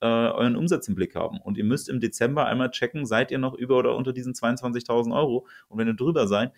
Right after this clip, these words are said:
dann müsst ihr seit dem erst-, ab dem ersten Januar Umsatzsteuer ausweisen und abführen. Was nämlich passiert ist, wenn das ein halbes Jahr später erst auffällt, und ein halbes Jahr ist gut,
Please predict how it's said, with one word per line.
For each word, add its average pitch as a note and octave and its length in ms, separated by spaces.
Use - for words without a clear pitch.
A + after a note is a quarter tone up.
dann G#2+ 100
müsst A#2+ 180
ihr A#2 60
seit A2+ 160
dem A2+ 80
erst-, - 320
ab B2+ 100
dem A2 140
ersten A2 320
Januar G#2+ 400
Umsatzsteuer E3 640
ausweisen A#2+ 540
und B2+ 100
abführen. - 400
Was G#2+ 180
nämlich A2+ 180
passiert F3 400
ist, A#2 120
wenn G#2+ 100
das G#2 140
ein G2 80
halbes C3 220
Jahr D#3+ 100
später D#3 240
erst G#2+ 120
auffällt, - 460
und E2+ 80
ein E2+ 60
halbes G2 260
Jahr F2 100
ist E2+ 140
gut, B2 300